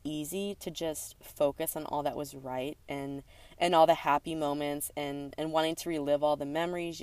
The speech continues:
in your head instead of really analyzing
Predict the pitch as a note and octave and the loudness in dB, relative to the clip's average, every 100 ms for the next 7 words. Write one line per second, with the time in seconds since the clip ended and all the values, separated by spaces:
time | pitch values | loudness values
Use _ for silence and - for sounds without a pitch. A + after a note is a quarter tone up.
0 | - D#3+ D3 - G3 F#3+ F3+ F3 - D#3+ | -8 -6 -6 0 4 6 4 2 -6 -10
1 | - E3 E3 D#3 - - - - - - | 0 2 4 0 -6 -20 -20 -20 -20 -20
2 | - - E3+ F#3 D#4 - D#3 E3+ F3+ E3+ | -20 -12 2 4 6 4 2 2 4 2
3 | F3 | 2